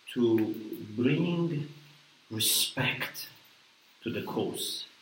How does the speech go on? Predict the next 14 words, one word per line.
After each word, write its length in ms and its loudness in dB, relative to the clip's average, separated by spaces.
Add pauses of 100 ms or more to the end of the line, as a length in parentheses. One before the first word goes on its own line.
(140)
and 140 -6
to 80 0
the 120 0
leader 420 0 (480)
and 100 -6
to 80 -2
the 120 0
community. 680 4 (3750)
If 140 0
you 160 8
work 380 8
for 240 4
any 160 6
organization 960 6